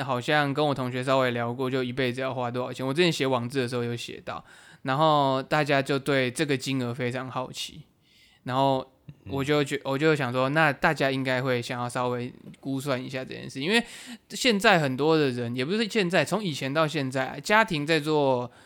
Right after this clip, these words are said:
Speaker 1: 财经上面或者是金钱上面的教育其实是比较少一点的。他们顶多就，哦，赚钱，固定给你多少钱，那剩下就不管你了。那对于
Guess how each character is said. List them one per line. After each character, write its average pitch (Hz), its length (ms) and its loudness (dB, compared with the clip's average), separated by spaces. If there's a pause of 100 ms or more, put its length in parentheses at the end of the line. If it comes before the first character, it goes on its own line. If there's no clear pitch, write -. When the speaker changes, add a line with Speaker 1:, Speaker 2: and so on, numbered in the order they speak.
(160)
Speaker 1:
财 131 260 0
经 147 260 0
上 147 180 0
面 135 140 0
或 139 140 0
者 131 60 -4
是 131 560 -4 (520)
金 156 300 -2
钱 123 260 -4
上 127 200 -2
面 127 260 -2
的 90 360 -8
教 123 320 0
育 127 100 -2
其 117 220 -8
实 123 180 -10
是 123 400 -6
比 123 100 -10
较 123 160 -6
少 - 280 -8
一 - 80 -10
点 - 280 -10
的。 - 100 -16 (560)
他 151 140 2
们 151 140 0
顶 127 140 0
多 131 100 -2
就， 139 120 0
哦， 135 160 2
赚 135 240 0
钱， 123 420 -4
固 139 160 -4
定 135 140 -2
给 127 120 0
你 120 60 -2
多 123 120 -2
少 120 120 -2
钱， 90 280 -8
那 123 120 -6
剩 123 200 -4
下 123 200 -2
就 120 40 -6
不 135 80 -10
管 - 280 -14
你 - 140 -16
了。 - 120 -20 (360)
那 139 140 -4
对 139 320 2
于 120 200 -4